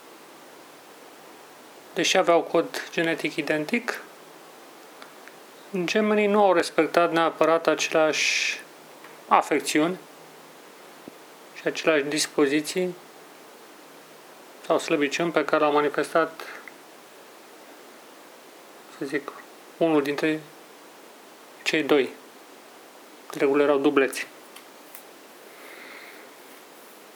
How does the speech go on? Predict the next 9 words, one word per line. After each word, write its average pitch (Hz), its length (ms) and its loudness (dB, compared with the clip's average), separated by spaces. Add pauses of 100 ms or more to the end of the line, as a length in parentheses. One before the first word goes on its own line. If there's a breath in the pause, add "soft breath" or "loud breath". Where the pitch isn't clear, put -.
(1200)
Mai 185 160 4
departe, 190 460 4
au 220 300 6
mai 190 160 4
fost 208 240 2
făcute 180 320 0
și 156 140 2
alte 156 600 2 (920)
constatări 170 640 4